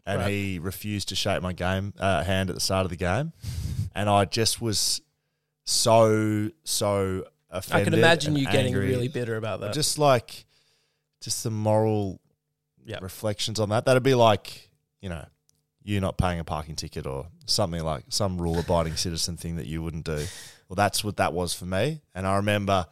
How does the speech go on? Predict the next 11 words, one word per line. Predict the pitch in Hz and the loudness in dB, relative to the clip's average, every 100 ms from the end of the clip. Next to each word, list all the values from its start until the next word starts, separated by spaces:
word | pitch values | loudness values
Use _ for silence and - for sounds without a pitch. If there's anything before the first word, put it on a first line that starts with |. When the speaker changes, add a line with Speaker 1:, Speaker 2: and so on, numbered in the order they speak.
| _ _ _ _ _ _ | _ _ _ _ _ _
Speaker 1:
I | 101 | -4
didn't | 101 95 | -4 -2
shake | 90 101 | -2 -2
his | 90 | -2
hand | 98 92 87 | -4 -2 0
after | 87 - | 0 -2
the | 80 | -4
game | 87 80 80 - | -4 -4 -6 -6
as, | 92 95 | -4 -4
like, | 85 | -4
payback. | 92 92 110 139 | -4 -2 -2 -4